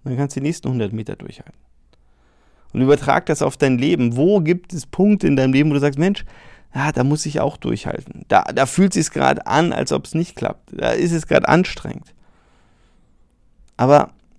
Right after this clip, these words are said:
überleg mal. Einmal du-, einmal noch durchhalten. Einmal noch Commitment.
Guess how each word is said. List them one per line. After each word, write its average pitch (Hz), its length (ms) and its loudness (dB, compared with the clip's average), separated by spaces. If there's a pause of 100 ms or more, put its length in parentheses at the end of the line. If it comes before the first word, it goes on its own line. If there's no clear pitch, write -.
(580)
überleg 127 380 0
mal. - 240 -10 (1300)
Einmal 143 300 2
du-, - 160 -8 (160)
einmal 196 320 2
noch 165 140 0
durchhalten. - 580 -8 (1600)
Einmal 175 460 4
noch 151 240 0
Commitment. 143 720 0